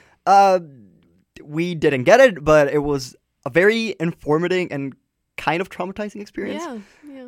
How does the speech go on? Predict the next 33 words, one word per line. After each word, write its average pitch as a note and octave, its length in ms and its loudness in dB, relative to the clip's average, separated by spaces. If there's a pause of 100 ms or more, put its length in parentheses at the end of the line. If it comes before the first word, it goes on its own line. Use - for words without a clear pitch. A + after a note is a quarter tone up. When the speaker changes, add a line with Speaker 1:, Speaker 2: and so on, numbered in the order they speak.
(120)
Speaker 1:
And G#3+ 100 -2
then B3 80 0
after B3 240 2
the G3 100 -2
sex - 280 -4
scene, D3 140 -4
Jason C#3+ 240 -4
Statham C3 340 -6
went B2+ 160 -6
on B2 100 -6
to - 100 -18
kill, B2 300 -8
like, A#2 140 -10
a - 40 -10
bunch A#2+ 220 -10
of B2 100 -18
people A#2+ 280 -12
in B2 120 -8
very C#3+ 320 2
bloody, C#3 500 2
gruesome C3+ 420 -4
ways, B2+ 260 -6
and B2+ 100 -4
we C3 80 -4
were C3+ 140 -4
all B2 100 -6
like, - 220 -16 (100)
"Oh - 120 -20 (140)
my - 80 -18 (300)
God, - 420 -16 (340)
what C3+ 300 -8
is A#2+ 260 -18
this?" - 460 -12